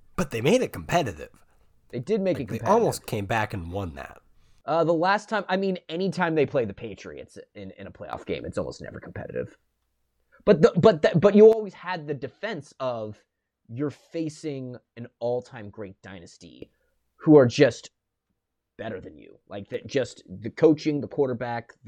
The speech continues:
Speaker 2: the, the talent was better than you. So you
Speaker 1: Yeah.
Speaker 2: always had that as the defense of that.
Speaker 1: Yeah,
Speaker 2: This is
Speaker 1: well,
Speaker 2: just
Speaker 1: like
Speaker 2: a situation where you just, a, a, a blood rival who has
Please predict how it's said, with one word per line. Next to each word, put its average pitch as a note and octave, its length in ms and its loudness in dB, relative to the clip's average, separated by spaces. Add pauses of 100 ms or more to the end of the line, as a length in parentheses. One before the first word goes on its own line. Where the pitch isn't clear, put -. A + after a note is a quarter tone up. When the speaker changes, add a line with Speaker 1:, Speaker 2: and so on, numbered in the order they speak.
(160)
Speaker 2:
the, - 140 -16
the A#2 100 -10
talent D3+ 360 -10
was A#2+ 120 -10
better F#2 240 -12
than F2 160 -18
you. C2+ 180 -18
So A#2+ 380 -4 (240)
you D3+ 260 -2
Speaker 1:
Yeah. C3 100 0
Speaker 2:
always D3 200 2
had C3+ 340 -6
that A2+ 120 -4
as G2+ 200 -8
the G2+ 100 -16
defense F#2+ 500 -14
of - 140 -20
that. G1+ 240 -18 (800)
Speaker 1:
Yeah, G#2+ 220 -2
Speaker 2:
This G#3 120 2
is - 60 -2
Speaker 1:
well, E3 120 6
Speaker 2:
just G#3+ 120 -4
Speaker 1:
like D3 180 2
Speaker 2:
a B2 60 -8
situation A#2 600 -6
where G#2+ 120 -4
you A#2 300 -2
just, B2 400 -4
a, A2+ 260 -6
a, B2+ 40 0 (300)
a B2 60 -2
blood B2 420 -2
rival D3 580 0
who C3+ 160 -6
has A#2 300 -10